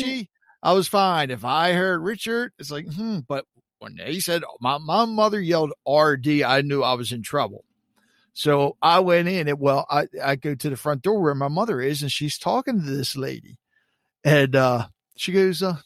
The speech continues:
"Did you see Miss McGovern walk by you?" It's like, "Mm, yeah." She goes, "Well, why didn't you say hi?"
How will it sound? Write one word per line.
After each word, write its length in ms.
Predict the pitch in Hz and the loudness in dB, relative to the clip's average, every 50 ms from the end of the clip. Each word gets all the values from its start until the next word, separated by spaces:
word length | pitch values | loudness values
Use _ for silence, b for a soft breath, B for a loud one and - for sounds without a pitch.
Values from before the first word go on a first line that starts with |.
| _ _ _ _ _ _ _ - | _ _ _ _ _ _ _ -8
"Did 140 | 175 160 180 | -6 -4 -4
you 100 | 247 262 | -4 -2
see 160 | - - 330 | -2 -2 -2
Miss 220 | 311 311 277 - | -2 -4 -6 -6
McGovern 460 | 285 269 208 233 226 214 254 285 262 | -8 -6 -2 -2 -2 -2 -2 -2 -2
walk 200 | 233 220 220 208 | 0 0 0 -2
by 180 | - 156 160 180 | -2 -2 -2 -2
you?" 260 | 208 220 247 269 262 - _ _ _ _ _ _ _ | -2 -2 -2 -4 -6 -8 _ _ _ _ _ _ _
It's 140 | 202 - - | -10 -6 -4
like, 160 | 160 151 - _ _ _ _ _ _ _ _ _ _ _ - | -4 -4 -6 _ _ _ _ _ _ _ _ _ _ _ -8
"Mm, 180 | 156 156 147 143 - _ _ _ _ | -8 -8 -8 -10 -12 _ _ _ _
yeah." 440 | - - 104 - 156 170 196 208 - _ _ _ _ _ _ _ _ _ _ | -8 -6 -4 -2 -2 -2 -2 -4 -6 _ _ _ _ _ _ _ _ _ _
She 160 | - - - 180 | -20 -4 0 2
goes, 340 | 175 175 165 165 165 147 139 | 4 6 4 4 2 2 0
"Well, 220 | 120 127 127 123 | 0 0 0 0
why 200 | 127 139 165 202 | 2 4 4 4
didn't 240 | 196 202 208 208 160 | 4 4 2 2 2
you 120 | 156 190 202 | 2 2 2
say 260 | - - 160 156 165 | 0 0 2 2 2
hi?" 360 | 151 139 139 131 113 110 | 4 2 2 2 0 -4